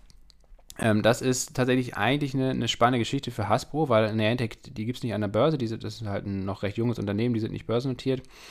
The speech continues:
Ähm, aber wenn man sich anschaut, was damals mit Pokémon Go passiert ist, ähm, äh, da ist ja der Rechteinhaber Nintendo,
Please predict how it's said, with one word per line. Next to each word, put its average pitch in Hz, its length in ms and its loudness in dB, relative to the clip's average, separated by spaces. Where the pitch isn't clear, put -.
Ähm, 110 180 2
aber 113 180 6
wenn 127 100 6
man 127 100 6
sich 110 120 2
anschaut, 120 340 2
was 117 180 0
damals 123 340 2
mit 110 160 -4
Pokémon 113 320 -2
Go 127 160 2
passiert 110 400 0
ist, 180 280 -4
ähm, 101 380 -2
äh, 101 60 -4
da 101 240 4
ist - 260 -8
ja 92 360 0
der 95 280 -4
Rechteinhaber 98 480 -4
Nintendo, 123 480 0